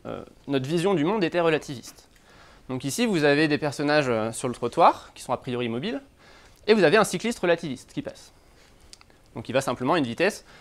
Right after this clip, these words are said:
qui est de l'ordre de grandeur de la vitesse de la lumière. Pour comprendre ça, il suffit de dire, bon, bah, la, la lumière en fait va pas très très vite, elle va, euh,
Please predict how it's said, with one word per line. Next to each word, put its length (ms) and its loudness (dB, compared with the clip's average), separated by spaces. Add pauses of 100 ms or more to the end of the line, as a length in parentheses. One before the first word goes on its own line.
(140)
qui 60 -6
est 60 -4
de 40 2
l'ordre 160 6
de 60 2
grandeur 240 0
de 60 -2
la 20 2
vitesse 160 -4
de 80 -4
la 60 -2
lumière. 200 -8 (360)
Pour 120 -6
comprendre 300 -2
ça, 220 4
il 80 0
suffit 240 -10
de 40 -8
dire, 200 2
bon, 100 2
bah, 80 2
la, 120 0 (160)
la 100 2
lumière 260 4
en 40 4
fait 100 2
va 140 2
pas 100 4
très 160 0
très 180 -4
vite, 160 -2
elle 140 -4
va, 220 6
euh, 80 0